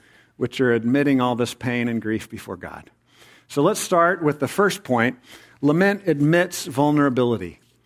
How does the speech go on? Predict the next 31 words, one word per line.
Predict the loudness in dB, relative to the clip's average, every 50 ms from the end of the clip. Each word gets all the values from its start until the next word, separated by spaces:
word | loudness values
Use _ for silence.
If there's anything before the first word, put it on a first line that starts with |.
| _ _ _ _ _ _ _ _ _ _ _ _ _ -2
Are | 2 2 4 4 4
you | 4 4 4 4
willing | 4 2 2 4 4 4 2 2 0 0 -2 -4 -6 -10 _ _ -2
to | -2 0
be | 2 2 2
vulnerable | 2 2 2 2 2 2 2 0 2 2 0 2
before | 0 0 0 0 -2 -2 0
God, | 2 0 0 0 -2 -4 -8 -8 -10 -12 -12 -4 -2
or | 0 0 2 2 2 2 2 2 2 0
do | 0 0 0
you | 0 2 0 0 2
believe | 2 2 2 4 4 4 4 4 4 2 0
that | -2 -6 -4
the | -4 -4
only | -2 -2 0 0 0 2
way | 2 2 2 0
for | 0 0 0 2
you | 2 2
to | 0 0
talk | 0 0 0 0 0 -2
to | -6 -2
God | 2 2 4 4 4 2 0 -2 -2
is | -6 -6 -4
to | -4 -6
pretend | -8 -8 -14 -14 -14 -10 -4 0 0 0 2 2
like | 2 2 0 0 -2
you've | -4 0 0
got | 2 2 2
it | 2 2
all | 2 2
together, | 0 0 0 0 -2 -2 -4 -10 -16